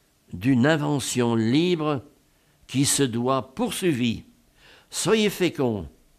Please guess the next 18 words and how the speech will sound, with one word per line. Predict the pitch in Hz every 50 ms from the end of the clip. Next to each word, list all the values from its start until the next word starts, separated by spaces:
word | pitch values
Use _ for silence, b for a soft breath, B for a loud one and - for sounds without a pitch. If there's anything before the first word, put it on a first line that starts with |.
| _ _ _ _ _ _ -
et | 135 147
prolifiques, | 143 147 - - - 220 233 202 180 139 - - 131 127 113 120 - - _ _ b b b b b b b
remplissez | b - 135 196 220 208 208 190 - - 170 156
la | 151 131
terre, | 113 - 131 123 113 107 104 95 - - b b b b b b
dominez-la, | 87 87 175 202 208 208 202 190 180 180 170 156 139 127 117 113 98 - b b b b b b b b b b _ -
nous | 110 123 135
dit | 120 104 120 131 127 117
Genèse | 92 104 120 117 113 117 117 117 113 110 98 - 90
chapitre | - - 110 95 110 113 107 - - 104 98
premier, | - - 98 113 107 104 104 104 101
verset | 104 107 - - 110 110
vingt-huit. | 98 107 127 123 - - - 143 147 143 147 147 - _ _ _ _ _ _ _ b b b b b b b b b b b b b b
Le | - 123
Seigneur | 123 - 151 147 139 131 131 131 117 104
Dieu | 90 87 95 110 117 113 110 110 104 107 -
prit | - - 101 107 101
l'homme | 104 104 107 107 107 117 117 117 120 113